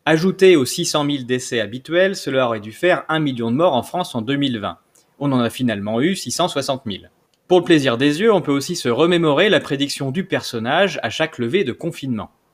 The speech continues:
À la fin de chaque confinement, il prévoit une reprise de l'épidémie qui entraîne un nouveau confinement. Pour lui, cette maladie est éternelle et ne respecte pas les codes des autres épidémies, elle continue donc l'été.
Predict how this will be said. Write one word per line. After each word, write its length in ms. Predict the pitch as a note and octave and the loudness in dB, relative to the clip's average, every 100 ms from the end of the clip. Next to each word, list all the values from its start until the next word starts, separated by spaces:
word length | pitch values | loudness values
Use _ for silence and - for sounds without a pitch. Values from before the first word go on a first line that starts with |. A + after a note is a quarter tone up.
| _ _ _ | _ _ _
À 80 | D3 | 2
la 100 | E3+ | 2
fin 200 | E3+ F3 | 4 2
de 100 | C3+ | 2
chaque 220 | - C#3 | 0 -2
confinement, 600 | B2+ A2+ A2 G#2+ D#3 G#3+ - | -4 -8 -8 -2 0 0 -4
il 100 | C#3+ | -6
prévoit 400 | - C3+ C3 B2 | -4 0 0 2
une 160 | G3+ A3+ | 4 4
reprise 400 | G3+ G3 G3 E3 | 4 2 2 2
de 80 | C#3 | 0
l'épidémie 640 | C3 C3 A2 G#2 A#2+ F#3+ | -2 -4 -6 -4 -4 -6
qui 180 | - E3 | 0 2
entraîne 340 | E3+ E3 F3 | 2 0 -2
un 60 | D#3 | 0
nouveau 220 | C#3+ E3 | 0 -2
confinement. 580 | E3+ D#3 E3 C#3 F#2+ - | -2 -6 -6 -4 -6 -4
Pour 160 | C#3+ D#3+ | 2 4
lui, 160 | G#3+ | 4
cette 240 | A3+ F3 E3+ | 2 0 2
maladie 400 | C#3+ C3+ C3+ C#3+ | 2 2 2 0
est 120 | C#3 | 0
éternelle 600 | C3+ B2 G2+ G#2+ D#3+ F#3 | -2 -2 -2 0 0 0
et 80 | C#3 | -2
ne 120 | C3+ | 0
respecte 500 | B2+ B2 - C#3+ - | 0 -2 -4 -6 -8
pas 240 | G2 D#3 G#3 | -2 2 2
les 140 | F3+ | 2
codes 220 | E3+ E3+ | 2 0
des 140 | C#3 B2 | 0 -4
autres 280 | C3+ A#2+ A2+ | -6 -6 -8
épidémies, 540 | A2 G#2+ G2+ C3 F3+ | -8 -8 -6 -6 -4
elle 140 | B2 A#2 | -6 -6
continue 360 | A2 - A2 | -8 -10 -4
donc 280 | A#2+ G3 - | -2 -2 -2
l'été. 360 | A#2+ - G2 | -6 -6 -10